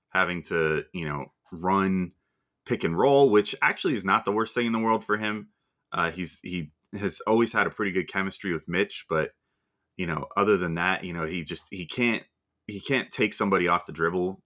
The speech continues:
and just score on them. He's just not that type of player. And that's basically who Fizdale tried to turn him into for that whole first year. So it was essentially,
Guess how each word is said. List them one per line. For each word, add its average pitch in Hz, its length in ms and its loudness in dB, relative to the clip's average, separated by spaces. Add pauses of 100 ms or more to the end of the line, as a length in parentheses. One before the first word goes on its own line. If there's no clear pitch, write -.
and 82 180 -6
just 78 200 -8
score 82 320 0
on 87 120 0
them. 90 260 -2
He's 85 160 -8
just 95 160 -4
not 82 180 -2
that 80 120 -2
type 82 200 -4
of 78 80 -16
player. 85 380 -2 (500)
And 92 100 -2
that's 98 140 -2
basically 95 380 0
who 85 120 -4
Fizdale 80 500 0 (200)
tried 85 280 -2
to - 60 -20
turn 87 220 -6
him 78 80 -6
into 117 360 -2 (500)
for 98 120 -2
that 90 140 4
whole 101 180 0
first - 340 0
year. 95 220 2
So 87 240 0
it - 120 -4
was 85 140 -2
essentially, 95 680 0